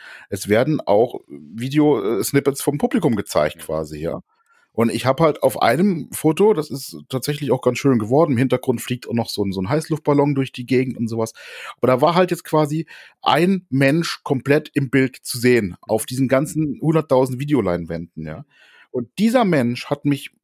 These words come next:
Speaker 1: zwei Wochen später oder sowas bei Facebook angeschrieben, weil er sich selbst auf diesem Foto wiederentdeckt hat.
Speaker 2: Okay.
Speaker 1: Und,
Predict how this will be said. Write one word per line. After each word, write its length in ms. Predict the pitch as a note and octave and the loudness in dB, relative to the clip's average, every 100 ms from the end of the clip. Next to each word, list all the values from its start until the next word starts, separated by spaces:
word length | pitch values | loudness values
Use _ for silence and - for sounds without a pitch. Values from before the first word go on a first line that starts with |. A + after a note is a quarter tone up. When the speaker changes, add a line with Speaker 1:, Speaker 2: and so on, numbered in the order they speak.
| _ _ _ _ _ - | _ _ _ _ _ -2
Speaker 1:
zwei 240 | - G3 | 2 2
Wochen 180 | G#3 G3 | 2 -2
später 260 | - F3+ | 0 0
oder 80 | D3 | 2
sowas 200 | B2+ D3 | 0 0
bei 160 | - C#3 | 0 0
Facebook 520 | - A3 - G#3 - | 0 -2 -2 -4 0
angeschrieben, 580 | F#3 F3 - C3+ E3+ C#3 | 0 0 -2 -2 -2 2
weil 120 | B2 | 2
er 60 | D#3 | 2
sich 180 | D3 | -2
selbst 360 | B2 C#3 G3+ - | 2 2 2 -2
auf 140 | D3+ - | -2 -2
diesem 220 | F3 F#3 | -2 -2
Foto 420 | - E3 F3 D#3 | 0 0 0 0
wiederentdeckt 720 | A#3 C4 F#3 F2+ F2 - - | 2 2 0 -2 -4 -4 -4
hat. 240 | A2 - - - | -4 -4 -14 -16
Speaker 2:
Okay. 280 | G#2 G#2 C3+ D3 _ _ _ _ _ - | -10 -6 -6 -8 _ _ _ _ _ 0
Speaker 1:
Und, 420 | C3+ C3 - - | 0 0 -6 -18